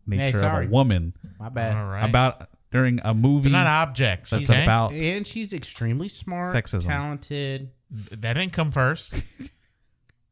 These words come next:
Speaker 1: That's the first thing I saw.
Speaker 3: <laughs> You
Speaker 1: I
Speaker 3: saw
Speaker 1: go
Speaker 3: her
Speaker 1: in, I go in the order of my senses.
Speaker 3: Hey, you saw her on screen. That means the only reason she got there was because she's talented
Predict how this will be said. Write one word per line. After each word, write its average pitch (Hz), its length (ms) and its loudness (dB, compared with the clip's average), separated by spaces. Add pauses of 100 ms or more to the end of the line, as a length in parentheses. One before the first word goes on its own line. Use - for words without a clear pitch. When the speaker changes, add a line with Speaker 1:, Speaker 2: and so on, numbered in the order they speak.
(500)
Speaker 1:
That's 117 220 -12
the - 40 -16
first 123 180 -8
thing 135 120 -6
I 127 40 2
saw. 202 300 0 (160)
Speaker 3:
<laughs> 185 1120 2 (1200)
You 143 80 -10
Speaker 1:
I 113 40 -8
Speaker 3:
saw 170 240 4
Speaker 1:
go 175 60 2
Speaker 3:
her 175 140 2
Speaker 1:
in, 131 60 -12 (220)
I 147 120 -2
go 175 220 -2
in 202 100 -4
the 185 120 -4
order 165 380 -4
of 139 160 -10
my 131 140 -4
senses. 123 560 -4
Speaker 3:
Hey, 143 100 0
you 135 160 0
saw 160 240 0
her 160 180 -4
on 139 240 -2
screen. 143 320 -4
That 110 160 -4
means 120 380 -4
the 113 80 -6
only 120 100 -4
reason 117 240 -6
she - 160 -8
got 117 380 -4
there 107 160 0
was 104 160 -2
because 104 400 -4
she's 110 200 -6
talented 104 800 -6